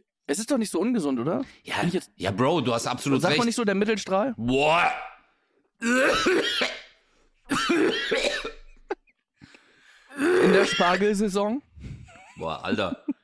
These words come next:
Speaker 2: Boah, das sind so ekelhafte Menschen, Alter. Wie kannst du morgens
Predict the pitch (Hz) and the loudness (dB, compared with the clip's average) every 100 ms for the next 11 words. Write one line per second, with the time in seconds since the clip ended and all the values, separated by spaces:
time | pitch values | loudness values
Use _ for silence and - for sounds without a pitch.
0 | 302 - 349 _ 294 - 285 - - 85 | -10 -6 -8 _ -12 -8 -8 -8 -10 -2
1 | 98 104 - 98 123 127 120 123 120 113 | -2 -2 -4 -4 -2 -2 0 -2 -2 -2
2 | 131 127 127 123 92 127 117 98 - - | -2 -2 -4 -4 -2 -4 -4 -6 -14 -20
3 | - - - _ _ _ _ _ - 120 | -20 -20 -20 _ _ _ _ _ -8 -6
4 | 120 143 143 - 151 139 147 156 143 - | -2 -2 -2 -2 0 2 0 -2 -6 -10